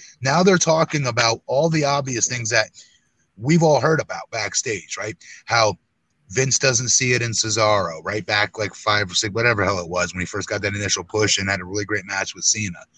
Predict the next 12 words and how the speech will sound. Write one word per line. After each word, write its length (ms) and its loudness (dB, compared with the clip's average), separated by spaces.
Um, 300 2
he 80 -4
should 180 2
have 60 0
been 200 -2
made 240 -2
that 240 -2
night, 260 -6
by 160 -8
the 80 -14
way. 100 -12
Anyways, 400 6